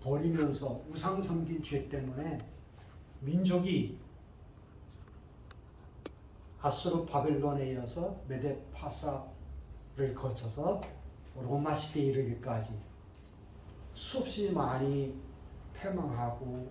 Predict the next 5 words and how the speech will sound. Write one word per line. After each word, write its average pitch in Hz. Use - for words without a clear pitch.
어려움을 131
겪고 120
흩어지고 123
고통을 143
당했죠. 123